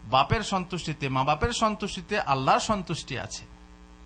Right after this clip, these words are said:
অতএব সেই সন্তুষ্টি কামনা করে, আল্লাহর সন্তুষ্টি কামনা করতে হবে, পেতে হবে, লাভ করতে হবে, অর্জন করতে হবে, নচেত আপনি সুপারিশ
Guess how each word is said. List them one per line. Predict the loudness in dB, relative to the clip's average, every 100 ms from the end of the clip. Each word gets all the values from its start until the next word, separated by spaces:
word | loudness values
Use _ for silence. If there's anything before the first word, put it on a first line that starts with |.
| -20 -20 -6
অতএব | -4 -2 -4
সেই | 0 0 2
সন্তুষ্টি | 0 0 -2 -6 -6 -6
কামনা | 0 0 2 -2
করে, | -2 -2
আল্লাহর | 2 2 4 4
সন্তুষ্টি | 4 -2 -2 -8 -8 -6
কামনা | -2 -2 -2
করতে | -4 -8 -2
হবে, | -2 0
পেতে | -4 -6 -2
হবে, | -2 0
লাভ | 2 2
করতে | 0 -2 -2
হবে, | 0
অর্জন | 0 0 -2
করতে | -4 2
হবে, | 2 2 -4 -14 -20 -20 -20 -20 -20 -20 -20 -6
নচেত | -2 0 0 -2 -2
আপনি | -2 -2 -4
সুপারিশ | -4 -4 -4 -4 -6 -8